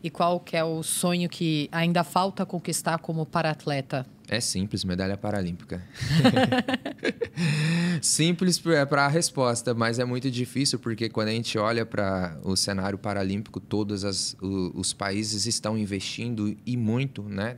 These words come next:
Speaker 2: Dão muito valor nessa mesma medalha, que tá lá pra todos os atletas, né? Serão, acho que, quase oito mil atletas disputando essas mesmas medalhas que nós estamos indo também pra disputar elas.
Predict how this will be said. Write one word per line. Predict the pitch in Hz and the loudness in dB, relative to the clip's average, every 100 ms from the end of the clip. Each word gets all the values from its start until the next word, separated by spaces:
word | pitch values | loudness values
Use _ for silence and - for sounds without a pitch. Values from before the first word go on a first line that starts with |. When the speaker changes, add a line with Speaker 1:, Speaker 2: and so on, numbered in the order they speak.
| - | -8
Speaker 2:
Dão | 104 98 | -2 0
muito | 101 110 113 | 0 -2 -2
valor | 107 98 98 | 0 0 0
nessa | 107 101 98 98 | 0 -2 -2 -4
mesma | 90 101 117 104 | -2 0 0 -2
medalha, | 98 92 95 110 123 - - - | -2 -2 -2 -4 -6 -14 -20 -8
que | 139 | -4
tá | 143 | 0
lá | 143 139 | 2 0
pra | 143 147 | 0 -2
todos | 139 135 131 | 0 -2 -2
os | 135 | -4
atletas, | 135 117 107 104 | -2 -2 -2 -4
né? | 95 110 | -6 -4
Serão, | - 98 101 104 | -4 -2 -2 -2
acho | 101 - | -4 -6
que, | - - | -12 -8
quase | - 95 101 | -2 0 0
oito | 101 107 | -2 -2
mil | 98 95 | -2 -2
atletas | 95 92 92 - - | -2 -4 -4 -4 -4
disputando | 107 - 131 - 101 107 110 - - - | -6 -6 -6 -4 -2 -4 -6 -12 -20 -10
essas | - 101 101 | -4 -2 -2
mesmas | 98 107 117 113 | 0 0 0 -2
medalhas | 113 110 98 98 113 - | -2 -2 0 0 -2 -4
que | 143 | -4
nós | 139 113 | -4 -2
estamos | 117 - 117 117 117 | -4 -4 -4 -4 -4
indo | 110 110 110 | -4 -4 -4
também | 110 110 104 | -6 -4 -4
pra | 110 117 110 113 | -4 -2 0 -2
disputar | 113 - 123 127 127 | -4 -8 -6 -2 0
elas. | 98 98 101 | 0 -2 -6